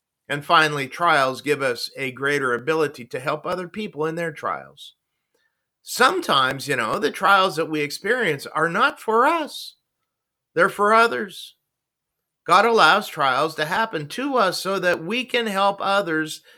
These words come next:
through their trials and times of hardship. In Luke chapter twenty-two, verses thirty-one and thirty-two, Jesus told Peter, "Simon, Simon, behold, Satan demanded to have you,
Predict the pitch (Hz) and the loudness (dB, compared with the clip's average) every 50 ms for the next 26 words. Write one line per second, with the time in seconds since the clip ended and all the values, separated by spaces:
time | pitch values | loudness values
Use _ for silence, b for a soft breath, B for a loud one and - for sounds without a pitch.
0 | b b b - 165 180 185 185 180 160 151 190 220 233 240 233 220 - - - | b b b -4 0 2 2 2 2 0 0 0 2 4 4 4 2 2 0 0
1 | 156 139 131 127 123 120 120 127 131 143 156 160 160 151 - - _ _ _ _ | 2 2 4 4 2 2 2 0 0 -2 -4 -6 -8 -12 -16 -18 _ _ _ _
2 | _ _ _ _ _ _ _ _ - - 147 147 143 147 156 143 135 123 123 120 | _ _ _ _ _ _ _ _ -6 -4 -4 -4 -4 0 2 2 2 2 0 -4
3 | 123 117 107 113 113 101 92 90 - - - 90 71 65 - _ _ _ _ _ | -8 -8 -6 -4 -2 -2 -2 -4 -8 -12 -12 -12 -12 -14 -14 _ _ _ _ _
4 | _ _ _ _ _ _ _ _ _ _ _ _ _ _ _ _ - 151 143 147 | _ _ _ _ _ _ _ _ _ _ _ _ _ _ _ _ -6 -4 -2 0
5 | 151 165 165 160 - - 156 147 143 - - 131 - - 156 151 143 147 156 151 | 0 0 0 -2 -2 0 2 2 2 0 -4 -14 -12 -8 -4 -4 -2 -4 -4 -6
6 | - - 294 277 214 147 120 104 113 135 135 127 - 127 120 110 101 - - _ | -6 -6 -4 -2 -2 -2 -2 -4 -4 -6 -4 -4 -6 -8 -8 -8 -8 -10 -10 _
7 | - 143 139 131 127 123 117 123 123 127 131 135 143 - 143 143 143 147 151 156 | -4 -2 -2 -2 -2 -6 -6 -6 -6 -6 -6 -6 -8 -6 -4 -2 -2 -2 -4 -8
8 | - - 277 262 202 139 120 113 123 151 175 190 170 156 143 - - - 147 147 | -8 -8 -4 -2 -2 -4 -4 -6 -6 -4 -4 -4 -4 -8 -10 -10 -8 -6 -4 -4
9 | 147 143 - 208 226 214 165 123 117 - - 196 214 208 190 143 127 127 - 160 | -4 -4 -6 -6 -4 -4 -4 -4 -6 -4 -4 -2 -2 -2 -2 -6 -8 -8 -8 -8
10 | 160 156 147 131 101 87 73 _ _ _ _ _ _ _ _ _ _ - 156 170 | -6 -6 -6 -8 -12 -16 -18 _ _ _ _ _ _ _ _ _ _ -2 -2 0
11 | 185 214 196 147 127 113 98 110 110 _ _ _ _ _ _ _ _ _ - - | 2 4 2 4 2 0 -2 -6 -16 _ _ _ _ _ _ _ _ _ -6 -4
12 | - 190 220 247 240 - 180 175 165 151 151 156 165 185 185 180 170 151 131 135 | 0 2 2 2 2 0 -4 0 0 0 2 2 2 2 2 0 -2 -4 -6 -6
13 | 135 143 180 214 240 247 226 175 151 135 131 117 98 73 67 - _ | -8 -6 -2 0 0 0 0 -2 -2 -4 -4 -4 -6 -10 -14 -16 _